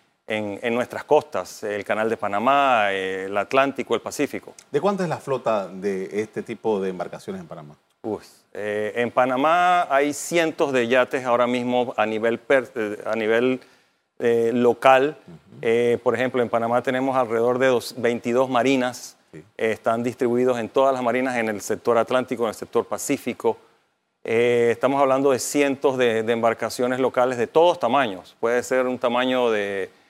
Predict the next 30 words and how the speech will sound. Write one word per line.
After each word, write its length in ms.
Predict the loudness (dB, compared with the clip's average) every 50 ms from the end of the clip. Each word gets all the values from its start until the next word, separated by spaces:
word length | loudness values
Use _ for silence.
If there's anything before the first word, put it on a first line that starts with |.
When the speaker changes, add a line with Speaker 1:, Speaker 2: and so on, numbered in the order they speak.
| _ _ _ _
Speaker 1:
que 140 | -4 0 2
va 240 | 4 4 4 4 2
desde 680 | 2 0 -2 -2 0 0 0 0 0 0 0 -2 -4 -2
tres, 280 | 0 2 2 2 2
cuatro, 320 | 2 2 4 4 4 2 -2
cinco 340 | 0 0 -2 0 0 0
metros 340 | 2 2 2 2 2 2 2
de 40 | 2
un 100 | 2 0
bote 240 | 0 2 2 2 2
local 460 | 2 2 4 4 4 6 4 4 2
hasta 460 | 0 0 -2 0 2 2 4 4 2
de 520 | 2 0 0 0 0 0 -2 -2 -4 -6 -8 -12 _
cien, 400 | _ -12 -4 0 2 2 2 0
ciento 320 | -2 -2 -2 -2 0 -2 -4
cinco 560 | -2 -4 -4 -2 0 2 2 4 2 2 0 -4 -10 _ _ _ _ -2
pies 200 | -2 0 0 -2
de 80 | -4
eslora. 360 | 0 2 4 4 4 2 -2 -6 -12 _ _ _ _ _ _ _ _ _
Speaker 2:
Un 80 | -2 2
poco 220 | 2 2 2 2
para 540 | 2 4 4 4 4 2 0 -4 -12 -20 _ _
ubicarnos, 800 | -4 -2 -2 0 4 4 4 4 2 -2 -10 -10 -12 -16 -20 -14
eh, 220 | -10 -10 -10 -8 -8
y, 80 | -10
y, 480 | -10 -10 -10 -10 -12 -10 -10 -10 -10 -10
y 60 | -12 -10 -6
con 180 | -2 -2 -2
un 100 | -2 -4
ejemplo. 480 | -6 -6 -8 -10 -12 -12 -14 -16 -16 -16